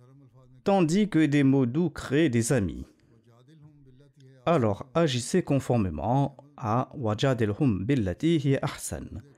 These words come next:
de débattre avec eux de la meilleure des manières. De même, Dieu a nommé à la manière de parler hikma, il déclare, « Yu'til hikmata man yasha », c'est-à-dire qu'il donne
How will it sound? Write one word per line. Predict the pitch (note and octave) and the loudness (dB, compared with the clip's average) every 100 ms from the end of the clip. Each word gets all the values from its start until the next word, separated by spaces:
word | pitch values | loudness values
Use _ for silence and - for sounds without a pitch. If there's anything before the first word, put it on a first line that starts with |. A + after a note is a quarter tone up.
| _ _ _ - | _ _ _ -10
de | G#2+ | -6
débattre | G2 A#2+ D3 - | -4 0 0 0
avec | C3 G#2 G2 | -2 -2 -2
eux | A#2+ C3+ | 0 0
de | - | -2
la | G2+ D2+ | -6 -4
meilleure | G#2 C#3+ C3 G2+ G#2 | -2 0 -2 -2 -6
des | G#2+ | 0
manières. | D3+ G#2 - - - _ - _ _ _ B2+ | 0 0 -4 -14 -16 _ -20 _ _ _ -16
De | B2 D#3+ | -4 0
même, | C#3+ D3 D3+ - | 2 2 2 0
Dieu | B2+ C#3 C#3 | 0 0 -2
a | A2+ | -2
nommé | F2 A#2 C3+ E3 C3 - | -4 0 0 0 0 -2
à | B2 | -6
la | G2+ D#2+ | -4 -2
manière | G#2 C3+ A2 | -2 0 0
de | C3+ | 0
parler | C3+ A#2+ D3 C3+ | -2 -2 -2 -2
hikma, | - A#3+ E2+ C2+ - _ | -2 -4 -6 -10 -14 _
il | - - | -14 -10
déclare, « | A#2 D3 C3 F2 - - - _ _ - | -6 -2 -2 -2 -10 -16 -20 _ _ -6
Yu'til | D3 A#2+ A#2+ G#2 A2+ | -4 -2 -2 -4 -2
hikmata | D#3+ B2 A2 F3 | -2 -2 -2 0
man | C#3+ C3 | 0 2
yasha », | A#2 B2 - - - - | 2 0 -2 -8 -10 -16
c'est-à-dire | - C3+ B2 - B2+ A#2+ | -10 -10 -10 -6 -6 -4
qu'il | A2+ | -4
donne | F#2+ A2+ | -2 -2